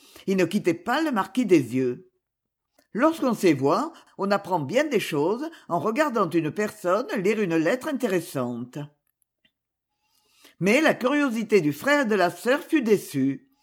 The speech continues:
Le marquis mit la lettre dans la poche de sa veste, sortant du salon,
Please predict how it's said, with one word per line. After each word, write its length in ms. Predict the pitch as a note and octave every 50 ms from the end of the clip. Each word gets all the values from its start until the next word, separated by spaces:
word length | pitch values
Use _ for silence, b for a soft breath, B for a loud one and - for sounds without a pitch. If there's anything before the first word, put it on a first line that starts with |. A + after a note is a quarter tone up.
| b b b b b b
Le 100 | F3+ F#3+
marquis 480 | F3+ E3+ E3 - - - G#3 B3+ D4+
mit 140 | E4 D#4+ C4
la 120 | F#3 F3
lettre 280 | E3 E3+ A#3 B3 - B3+
dans 160 | G#3 G3+ F3
la 100 | D#3+ F3+
poche 300 | E3+ - A#3+ C4+ B3+ -
de 140 | C4 G#3 F#3
sa 180 | - - D#3+ C#3
veste, 500 | B2 C3 D3+ F#3+ A3 B3 B3 - D4+ D#4+ B B B B B -
sortant 320 | A#3+ A#3+ A#3+ - C4 A#3
du 120 | F#3+ E3+
salon, 520 | E3 - E3+ C#3+ C#3 C#3 D#3+ G3 B3 D#4+